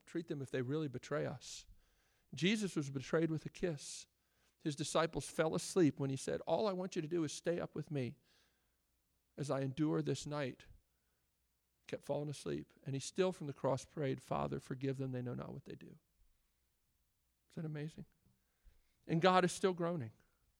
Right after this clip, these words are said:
He's still groaning. Now, he could end his groaning. He could either make us perfect right now, or he could wipe us off the planet. But he doesn't do that. God is groaning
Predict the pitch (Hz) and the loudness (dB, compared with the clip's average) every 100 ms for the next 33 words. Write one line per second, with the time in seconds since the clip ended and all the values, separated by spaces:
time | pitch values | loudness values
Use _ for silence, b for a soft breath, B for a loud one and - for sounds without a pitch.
0 | _ _ _ 196 - 226 196 208 202 135 | _ _ _ -6 -2 -2 -2 -4 -4 -8
1 | - _ _ _ - - _ _ - 170 | -12 _ _ _ -20 -20 _ _ 0 6
2 | 254 - 196 233 254 - 156 127 135 208 | 8 12 12 12 10 4 2 2 2 -2
3 | - - _ _ _ _ _ _ - 190 | -8 -20 _ _ _ _ _ _ 0 2
4 | 220 208 226 214 170 185 226 233 214 - | 6 6 10 10 10 8 8 10 8 6
5 | - - b b - 208 247 - 180 220 | -4 -8 b b 4 6 6 4 4 4
6 | - 202 254 262 _ _ _ _ _ _ | 4 0 0 -6 _ _ _ _ _ _
7 | _ - 143 185 175 123 143 202 202 - | _ -2 0 2 2 8 8 8 4 2
8 | 190 - 165 175 139 117 - - _ _ | 2 2 -4 -2 0 0 -4 -14 _ _
9 | _ _ _ _ _ _ _ _ _ _ | _ _ _ _ _ _ _ _ _ _
10 | - 127 160 190 131 113 101 - - - | -2 0 0 0 -4 -4 -8 -14 -20 -20
11 | _ _ _ _ _ _ _ _ _ _ | _ _ _ _ _ _ _ _ _ _
12 | _ _ _ _ _ _ _ - 143 139 | _ _ _ _ _ _ _ 6 10 10
13 | 160 165 - 147 135 117 113 | 10 4 2 4 6 6 0